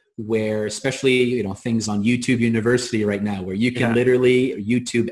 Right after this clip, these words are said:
Speaker 1: any procedure. So one of the things that I would always do, and this, I did this at fourth year, is spend the last, uh, hour to two hours watching different type of procedures online.
Speaker 2: Right.
Speaker 1: And it was just a habit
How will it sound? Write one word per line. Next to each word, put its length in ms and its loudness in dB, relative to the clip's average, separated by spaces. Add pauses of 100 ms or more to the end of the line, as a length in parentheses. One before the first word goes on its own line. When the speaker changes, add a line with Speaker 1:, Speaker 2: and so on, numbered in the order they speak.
Speaker 1:
any 260 -2
procedure. 600 -4
So 340 -4 (340)
one 280 -4
of 120 -4
the 60 -2
things 300 -2
that 100 -4
I 80 -2
would 140 2
always 440 -2
do, 320 0
and 80 -2
this, 140 -4
I 60 -4
did 140 -2
this 140 -6
at 160 -10
fourth 240 0
year, 140 -2
is 300 -4
spend 640 -6
the 80 -6
last, 640 -4 (440)
uh, 160 -6 (160)
hour 480 2
to 160 -8
two 420 -2
hours 580 0 (200)
watching 600 -8
different 400 -8
type 240 -10
of 140 -16
procedures 720 -4
online. 560 -12 (520)
Speaker 2:
Right. 140 -6
Speaker 1:
And 140 0
it 120 0
was 220 2
just 240 -4
a 40 -2
habit 440 -6